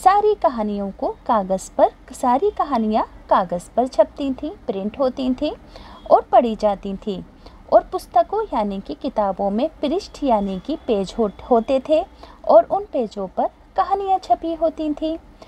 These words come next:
और हर पृष्ठ पढ़ने के पश्चात दूसरा पृष्ठ पढ़कर आगे बढ़ना होता था।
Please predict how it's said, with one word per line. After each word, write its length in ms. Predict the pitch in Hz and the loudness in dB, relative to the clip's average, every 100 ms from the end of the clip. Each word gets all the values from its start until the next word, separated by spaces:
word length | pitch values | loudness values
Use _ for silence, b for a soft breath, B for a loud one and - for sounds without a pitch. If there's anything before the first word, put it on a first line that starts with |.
| B B - | B B 4
और 160 | 349 403 | 4 4
हर 260 | - 233 220 | 2 2 2
पृष्ठ 460 | - 233 247 - - | -6 -6 -8 -12 -4
पढ़ने 340 | 254 220 208 190 | -2 0 -2 -4
के 200 | - 196 - | -6 -4 -4
पश्चात 560 | 196 - 208 214 349 - | -4 0 2 2 0 -4
दूसरा 580 | 240 233 220 - 214 214 | -4 -2 -4 -2 2 4
पृष्ठ 460 | 208 208 247 - 415 - | 2 -4 -6 -6 -10 2
पढ़कर 440 | 220 196 - 269 - | 2 4 2 2 2
आगे 320 | 311 392 370 | 0 0 -2
बढ़ना 320 | 359 339 320 311 | 2 2 4 2
होता 380 | 311 269 277 | 2 0 -2
था। 280 | 269 269 269 | 0 -2 -4